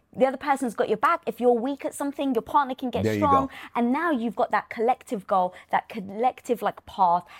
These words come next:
Speaker 1: and you're going to, um, that goal that you guys have is together, right? You
Speaker 2: Mm-hmm.
Speaker 1: both want to win together. So when it comes to a relationship, I think that same thing is, like, are you aligned so that you both think of winning in a relationship as that, like, joint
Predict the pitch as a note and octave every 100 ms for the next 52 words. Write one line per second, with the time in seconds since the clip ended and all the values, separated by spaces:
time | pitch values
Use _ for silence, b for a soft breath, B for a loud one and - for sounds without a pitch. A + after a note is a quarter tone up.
0 | B A3+ A3+ F3 B3 B3+ B3+ - G#3 B
1 | B B G#3 F#3+ - G#3+ F3 G3 C4 D4
2 | C4 A3 G#3 G3+ G3 - G3+ - - -
3 | E3+ - B3 D#4 C3+ - E3+ G3+ A3+ -
4 | D4+ D4 A#3+ B3 - A3 G3 A3 G#3 -
5 | D#3 F3 F#3 - - G#3 D4 - C4+ -
6 | F#3+ G3 A#3 C4+ G#3 F3+ D#3+ B B B
7 | B _ G#3 C#4 C4 - - - G#3 F#3+
8 | C4+ C4 E3 F3 E3 - G3+ A3+ A#3+ G#3
9 | F3 G3 C4 D#3+ D3+ - G3 F#3 G3 G3
10 | A#3+ - G#3+ F#3+ F#3 F3 _ - E3+ E3
11 | B3 A3+ F#3+ G3+ F3+ F3 E3+ F#3 C4+ -
12 | F#3+ D#3 - C#3 - F3 E3+ E3 - B
13 | B F#3 F3 F3 G3+ G#3 G#3+ G3+